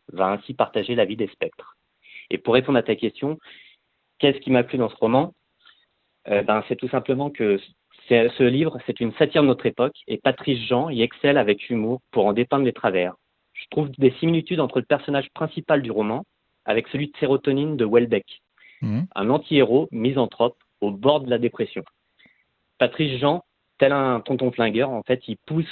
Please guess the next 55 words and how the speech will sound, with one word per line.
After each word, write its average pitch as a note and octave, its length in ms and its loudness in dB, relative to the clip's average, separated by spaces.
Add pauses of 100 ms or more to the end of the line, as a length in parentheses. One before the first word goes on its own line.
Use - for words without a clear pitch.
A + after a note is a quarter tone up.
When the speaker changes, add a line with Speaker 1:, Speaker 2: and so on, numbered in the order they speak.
Speaker 1:
peut-être C#3+ 320 0
ici C3 220 -6 (160)
le, A2+ 400 2
plus - 120 -4
loin C#3+ 220 4
le C#3 100 4
curseur C3+ 340 2
de C3 80 4
l'humour. G2+ 360 0 (720)
Et F#3 160 -4
si D#3+ 100 -2
je - 40 -8
te - 120 0
dois C#3 220 2
te C3+ 180 -2
donner B2+ 320 2
une, A2 280 -2
une C#3+ 140 0
raison D3 380 2
de B2 80 2
lire C3 280 -2
ce - 60 -4
livre, B2 280 -4 (400)
c'est A2 80 -6
que G#2+ 100 -4
Patrice A#2+ 440 -2
Jean B2 260 -4
écrit B2 320 -2
remarquablement A#2 840 0
bien. F#2 140 -6 (340)
Speaker 2:
Eh G#2+ 40 0
ben, F#2 160 -2
alors, A2+ 200 -2
rappelle-nous D#3+ 420 2
le, B2+ 380 0
le A#2 160 0
nom D3 220 0
de D3+ 460 0
ce B2+ 140 -6
livre C3 220 -2
et B2+ 40 0
la A#2+ 80 0
maison B2+ 180 0
d'édition, B2 400 -4
enfin, F3+ 140 -4
le A2+ 100 0
titre D#3+ 160 0
de D3 60 2
ce - 100 -4
livre C#3+ 160 0
et C#3+ 40 0
la B2+ 80 8
Speaker 1:
Alors, A#2+ 120 6
Speaker 2:
maison B2 100 -2
d'édition. B2+ 440 -4